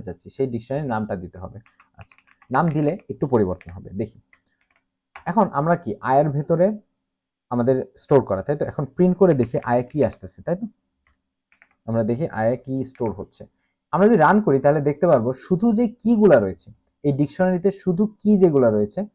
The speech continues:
শুধু সেগুলাই কি আউটপুটে আসতেছে। আমরা যদি রান করি তাহলে দেখতে পাবো ইয়েস, নেম, এজ, ভে-, ক্লাস, ভ্যালুগুলা কিন্তু আসতেছে না। যদি এমন ইউজ কেস হয় যে আমি একটা ডিকশনারি শুধু কিগুলাকে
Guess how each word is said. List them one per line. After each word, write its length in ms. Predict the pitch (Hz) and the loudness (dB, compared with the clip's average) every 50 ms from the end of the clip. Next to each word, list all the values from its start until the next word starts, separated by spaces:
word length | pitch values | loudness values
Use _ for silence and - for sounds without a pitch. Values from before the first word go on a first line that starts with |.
| _ _ _ _ _ _ _ _ _ _ _ _ _ _ _ - | _ _ _ _ _ _ _ _ _ _ _ _ _ _ _ -4
শুধু 180 | 185 175 220 214 214 | 0 0 0 0 0
সেগুলাই 340 | - 180 160 175 190 208 202 202 | -2 0 2 4 4 4 4 2
কি 100 | 185 139 101 - _ _ _ _ _ _ _ _ - | -2 -4 -4 -6 _ _ _ _ _ _ _ _ -2
আউটপুটে 380 | 127 131 131 - - 160 165 156 110 | -2 -2 -2 -4 -2 0 2 2 2
আসতেছে। 300 | - - _ 95 90 - 101 | -2 -6 _ -18 -16 -12 -8
আমরা 120 | 110 117 123 131 | -8 -6 -6 -4
যদি 120 | 139 151 127 127 | -2 0 2 2
রান 120 | 139 170 185 175 | 2 2 0 0
করি 140 | - 120 120 160 170 | 0 0 0 0 -2
তাহলে 160 | 170 156 151 143 | -2 -2 0 0
দেখতে 140 | 143 139 165 | -2 -2 -2
পাবো 100 | 156 147 113 | -2 0 -2
ইয়েস, 160 | 92 87 - _ - 110 117 | -2 -4 -8 _ -8 -6 -4
নেম, 160 | 127 135 165 202 208 214 _ _ _ _ - 135 | -2 0 0 -2 -2 -4 _ _ _ _ 2 2
এজ, 100 | 156 190 185 117 101 | 2 2 0 -4 -8
ভে-, 160 | 104 107 107 _ _ | -10 -10 -10 _ _
ক্লাস, 220 | 113 95 87 - _ _ _ _ _ _ _ _ _ 110 | -8 -8 -8 -10 _ _ _ _ _ _ _ _ _ 2
ভ্যালুগুলা 400 | 123 127 151 202 208 214 208 190 - | 4 6 6 6 8 8 6 6 4
কিন্তু 160 | 151 135 113 98 90 | 2 -2 -2 -4 -4
আসতেছে 300 | - _ 95 87 - 95 92 | -6 _ -16 -16 -16 -16 -16
না। 40 | 98 - _ _ _ _ _ _ _ _ - | -18 -20 _ _ _ _ _ _ _ _ -4
যদি 120 | 151 175 214 208 170 175 | 0 0 0 2 2 4
এমন 140 | 202 214 233 220 | 4 4 6 6
ইউজ 120 | 214 202 208 - | 6 4 4 4
কেস 120 | 208 185 - 127 | 2 0 2 2
হয় 140 | 143 143 143 135 | 2 2 2 2
যে 60 | 139 117 | 0 0
আমি 120 | 120 131 135 143 135 | 0 -2 -2 -2 -4
একটা 120 | - - 147 120 | -4 -6 -6 -4
ডিকশনারি 500 | 127 120 - - 165 160 156 131 110 127 185 - _ _ _ _ _ | -6 -6 -4 -4 -2 -2 0 0 -2 -2 -4 -8 _ _ _ _ _
শুধু 160 | - 180 170 208 208 - - | 0 2 2 2 2 0 0
কিগুলাকে 640 | 233 247 208 208 220 208 208 226 233 220 - - 196 | 2 2 4 6 6 6 6 6 4 0 0 2 4